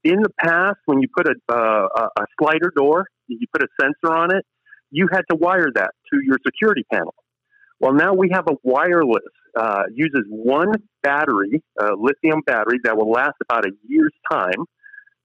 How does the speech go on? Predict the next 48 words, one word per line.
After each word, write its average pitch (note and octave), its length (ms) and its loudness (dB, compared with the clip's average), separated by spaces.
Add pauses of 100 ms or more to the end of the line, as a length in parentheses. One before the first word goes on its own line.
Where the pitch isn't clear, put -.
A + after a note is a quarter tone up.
You B2 160 0
basically, D3+ 680 2 (240)
you E3 80 2
know, C#3+ 180 0 (260)
just B2 160 -2
like C3 200 0
any D3+ 160 4
other G#3+ 140 2 (100)
Shelly A2 260 2
product, G#2+ 380 0
you G2+ 440 -2
open B2+ 200 0
up B2+ 140 -2
your A2 120 0
app, B2 360 0
you G#2 120 -6 (160)
find C#3 240 0
it, G3 160 2
you A2 120 -12 (100)
connect A2+ 380 -2
it, A3 140 2 (420)
and A2+ 180 2
now D#3 320 2 (140)
when B2 200 2
that, D3+ 220 2 (180)
uh, D3+ 140 2 (100)
door D3+ 300 4
opens, F3 380 -2
I C#3 100 0
want D#3 200 0
a D#3 60 2
notification. D#3 800 0
I A#2 80 0
wanna D3 200 2
be D3+ 200 2
told C3 280 4
when A#2+ 120 -2
that B2+ 180 0
door C#3+ 240 2
opens. F#2+ 320 -2 (1000)
But F#3 240 2
within D3 320 0 (180)
Shelly, C#3 480 -2 (440)
I E3+ 220 0
can D#3+ 120 2
now D#3 220 2
have D3 200 -2
that B2+ 200 0